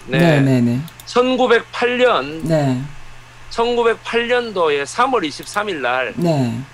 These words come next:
Speaker 1: 예, 이 두 분이
Speaker 2: 네.
Speaker 1: 이제 그 거사를 하죠.
Speaker 2: 아,
Speaker 1: 예.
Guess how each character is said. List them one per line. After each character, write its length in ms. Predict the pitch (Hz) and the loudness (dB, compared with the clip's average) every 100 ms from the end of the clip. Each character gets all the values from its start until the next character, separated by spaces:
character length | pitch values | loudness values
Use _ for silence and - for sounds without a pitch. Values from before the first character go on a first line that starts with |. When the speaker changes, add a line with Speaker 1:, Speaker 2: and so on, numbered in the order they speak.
| - - - - - | -20 -20 -20 -20 -12
Speaker 1:
예, 100 | 143 127 | -12 -10
이 160 | 202 190 | -10 -10
두 160 | - 127 | -10 -10
분이 540 | 170 170 160 208 247 | -8 -6 -4 -4 -4
Speaker 2:
네. 380 | - 151 139 190 254 | -2 0 2 0 -2
Speaker 1:
이제 380 | 139 135 127 - | -2 0 0 -2
그 480 | 123 120 120 120 - - - - - - - - - - - - - - - - - - - | -8 -6 -6 -8 -12 -18 -20 -20 -20 -18 -18 -18 -20 -20 -20 -20 -20 -20 -20 -20 -20 -18 -2
거사를 500 | 131 123 139 131 107 | -2 2 2 2 -2
하죠. 240 | 117 - - - | -4 -8 -12 -6
Speaker 2:
아, 280 | 143 139 123 | 0 2 2
Speaker 1:
예. 220 | 120 110 | -2 -4